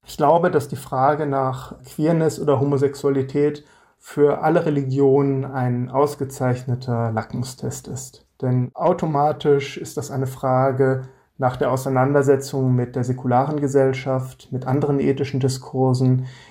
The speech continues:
die eben nicht auf den überlieferten Schriften beruhen, sondern eben auf wissenschaftlichen Erkenntnissen zum Beispiel oder auch sozialen Bewegungen, die selber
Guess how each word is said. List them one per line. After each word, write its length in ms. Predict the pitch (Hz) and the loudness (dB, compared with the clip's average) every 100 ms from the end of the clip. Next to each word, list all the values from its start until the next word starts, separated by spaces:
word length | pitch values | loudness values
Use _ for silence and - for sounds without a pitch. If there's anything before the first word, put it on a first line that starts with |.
| _ _ | _ _
die 380 | 135 135 131 - | -2 0 -2 -6
eben 520 | - 139 127 131 127 - _ 135 | -4 0 2 2 0 -6 _ -10
nicht 160 | 127 | -6
auf 160 | 127 - | -8 -2
den 580 | 127 120 123 120 120 120 | 0 2 2 2 0 -2
überlieferten 560 | 127 127 131 135 135 | 2 2 2 -4 -8
Schriften 480 | 131 175 175 - 156 | -4 -4 -4 -8 -4
beruhen, 680 | 151 139 143 143 143 147 147 - - | -2 -2 -2 0 0 -2 -6 -20 -20
sondern 460 | - 143 135 131 | -4 0 0 0
eben 260 | 131 123 127 | 0 -2 -2
auf 260 | 127 123 - | -2 -2 -2
wissenschaftlichen 680 | 127 131 - 123 - - | -2 -4 -4 -6 -10 -8
Erkenntnissen 680 | 127 123 143 156 160 131 135 | -8 0 0 2 -2 -6 -8
zum 160 | 127 131 | -8 -4
Beispiel 500 | 123 120 - 131 120 | -2 -4 -6 -6 -6
oder 220 | - 127 | -4 -6
auch 80 | 139 | -6
sozialen 580 | - 135 - 143 151 156 | -8 -6 -2 0 0 0
Bewegungen, 880 | 143 151 175 160 131 123 117 117 - | 0 2 2 0 -2 -2 -4 -8 -10
die 100 | 123 | -8
selber 840 | 131 135 143 143 139 135 127 | 0 4 4 4 2 0 -4